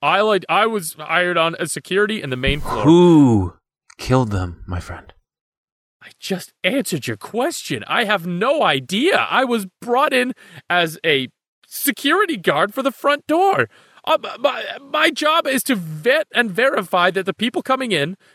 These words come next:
Speaker 1: have the right credentials. If they don't, I rough them up a bit and send them on their way.
Speaker 2: Are you injured?
Speaker 1: No, I'm, I'm, I'm hungry and I'm thirsty.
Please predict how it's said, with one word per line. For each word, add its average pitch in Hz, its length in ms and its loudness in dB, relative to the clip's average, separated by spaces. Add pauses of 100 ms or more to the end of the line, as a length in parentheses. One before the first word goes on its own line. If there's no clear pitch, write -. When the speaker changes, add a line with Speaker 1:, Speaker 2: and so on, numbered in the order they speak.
(520)
Speaker 1:
have 170 240 -2
the 180 100 -2
right 175 180 0
credentials. 240 800 -2 (500)
If 175 140 -4
they 208 160 0
don't, 196 360 2
I 127 80 2
rough 135 280 -4
them 208 140 0
up 247 120 2
a 262 60 -4
bit 285 200 2
and 294 120 -2
send 285 240 0
them 311 80 -4
on 320 120 2
their 370 140 0
way. 392 400 0 (600)
Speaker 2:
Are 98 120 2
you 104 160 4
injured? 104 360 4 (1400)
Speaker 1:
No, 185 260 0
I'm, 143 160 -8 (100)
I'm, 127 200 -8 (200)
I'm 147 120 -6
hungry 240 440 0
and 180 80 0
I'm 143 100 0
thirsty. 208 540 -2